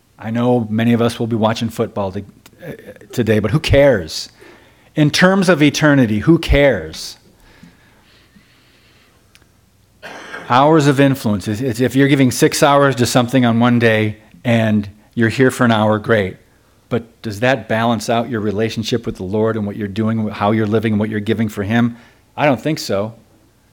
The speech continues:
Okay? No guilt trips. Just if God is convicting you, some of you may be doing great. Some of you may be better managers of your time than I am. Um, so let's consider how we can better use our time, our giftings,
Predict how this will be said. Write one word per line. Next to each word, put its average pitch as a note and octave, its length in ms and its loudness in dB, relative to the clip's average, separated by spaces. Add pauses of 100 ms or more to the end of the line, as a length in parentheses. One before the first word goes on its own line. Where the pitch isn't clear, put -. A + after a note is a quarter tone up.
(880)
Okay? C3+ 360 0 (580)
No C#3+ 160 4
guilt C#3+ 240 2
trips. A2+ 400 0
Just C3 260 -6
if A#2+ 160 -2
God C3 240 2
is C#3 80 -4
convicting C#3+ 480 0
you, A2 60 0
some C3+ 200 0
of C#3 60 2
you C#3+ 100 0
may C3+ 120 4
be A#2 100 0
doing G#2 240 4
great. C3+ 320 2 (180)
Some A3 160 2
of A3 120 4
you G#3+ 80 8
may G3 100 6
be E3 120 6
better E3 260 4
managers D#3 440 2
of C3 80 4
your C3+ 80 4
time D3 280 2
than C3 100 6
I C3 180 4
am. F#2+ 320 -2 (720)
Um, B2+ 340 2
so C#3+ 140 2
let's D#3 180 4
consider D#3+ 360 2
how C#3+ 180 2
we C#3 100 2
can C3 120 2
better C#3 200 4
use C3 220 4
our A2+ 80 2
time, C#3+ 500 0
our B2+ 160 0
giftings, D3 800 2